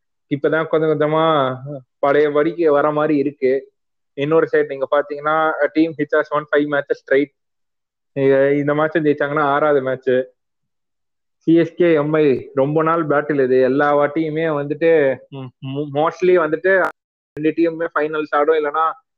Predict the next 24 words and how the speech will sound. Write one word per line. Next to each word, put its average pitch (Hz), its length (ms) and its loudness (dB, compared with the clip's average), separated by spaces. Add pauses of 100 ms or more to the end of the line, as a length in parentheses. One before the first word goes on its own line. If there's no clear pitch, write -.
(220)
எலிமினேட்டர், 151 560 0
குவாலிஃபயர் 151 460 0
ஏதாவது 151 340 0
ஒண்ணு 143 100 0
ஆடுவாங்க. 135 400 -2 (520)
இந்த 139 180 -10
மாதிரி 151 240 -2
குரூசியல் 160 420 -2
ஸ்டேஜஸ்ல 147 400 0
கண்டிப்பா 147 380 -4
ஒரு 147 140 0
மேட்ச் 139 240 -4
இருக்கும். 127 340 -6 (240)
ஒரு 131 200 -8
பெரிய, 156 340 2 (1160)
அஹ், 131 540 -4
what 143 260 -2
to 151 60 -4
say, 120 260 -2 (1080)
அஹ், 123 100 0
ஹை 151 200 0
வோல்டேஜ் 165 380 0
மேட்ச்னு 139 320 -4
சொல்லலாம். 131 640 -4